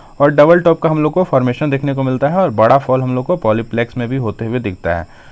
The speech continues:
फिलहाल की बात करें तो प्राइस टू हंड्रेड डेज के मूविंग एवरेज के करीब में आ चुका है, लेकिन तुरंत से हम लोग को एवरेजिंग नहीं करना है दोस्तों।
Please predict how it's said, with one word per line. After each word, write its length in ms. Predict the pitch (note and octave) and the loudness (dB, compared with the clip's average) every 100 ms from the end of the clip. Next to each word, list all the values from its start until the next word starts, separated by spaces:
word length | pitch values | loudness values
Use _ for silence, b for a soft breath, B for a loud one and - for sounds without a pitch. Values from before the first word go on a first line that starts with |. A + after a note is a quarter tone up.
| B - | B -4
फिलहाल 360 | B2 A#2+ C#3+ | -2 2 2
की 120 | E3 F3 | 2 2
बात 180 | E3+ | 0
करें 180 | - F3+ | 0 -4
तो 100 | F#3 | -4
प्राइस 300 | E3+ C3+ D3 | 0 2 2
टू 120 | C#3+ D3+ | 0 0
हंड्रेड 200 | D3+ D3 | 0 0
डेज 180 | D3 | 0
के 100 | C#3+ | -2
मूविंग 200 | D3+ D3 | -4 -4
एवरेज 180 | D3+ C#3 | -4 -4
के 100 | D3 | -4
करीब 280 | C3+ A#2 C3 | -2 -2 0
में 80 | C3+ | 0
आ 60 | |
चुका 220 | C3+ - D#3 | -2 -2 -4
है, 100 | D#3+ | -4
लेकिन 240 | C3+ B2+ | -4 -6
तुरंत 280 | - A#2+ D#3 | -4 -2 -2
से 140 | - | -2
हम 100 | D3+ | -2
लोग 120 | D3 D3 | -2 -2
को 80 | |
एवरेजिंग 380 | D#3 B2+ A#2+ C3+ | 0 0 0 -2
नहीं 120 | B2 | -2
करना 200 | B2+ C3 | -2 -2
है 60 | C3+ | 0
दोस्तों। 280 | C3 C3+ | -2 -4